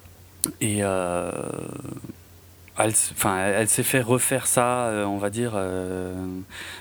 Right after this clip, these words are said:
par une intervention, euh, esthétique. Mais c'est vrai que c'est emmerdant quand on est égérie, euh, c'est quoi, Dior, je crois, <laughs> de se péter des dents, euh, sur un, sur un tournage d'un film d'action. C'est, c'est sûr, ça doit être un peu, un peu embêtant.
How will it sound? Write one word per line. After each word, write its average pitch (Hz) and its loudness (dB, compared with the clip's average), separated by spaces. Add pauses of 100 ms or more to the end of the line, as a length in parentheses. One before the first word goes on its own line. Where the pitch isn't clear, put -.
par 101 0
une 107 4
intervention, 110 2
euh, 101 0
esthétique. 135 0
Mais 131 4
c'est 147 2
vrai 156 4
que - 0
c'est 139 4
emmerdant 131 2 (260)
quand 127 2
on 131 6
est 127 4
égérie, 131 2
euh, 110 2
c'est - -2
quoi, 117 2
Dior, 127 2
je - -8
crois, 127 0 (460)
<laughs> - -4
de 139 6
se 135 2
péter 139 2
des 127 0
dents, 131 2
euh, 117 -2
sur 117 0
un, 110 2
sur 117 -4
un 110 -2
tournage 120 0
d'un 113 0
film 120 2
d'action. 139 2
C'est, - -2
c'est - -4
sûr, 131 -2
ça - -4
doit 113 -2
être - -8
un 110 -2
peu, 113 -4 (200)
un 110 -2
peu - -4
embêtant. 120 0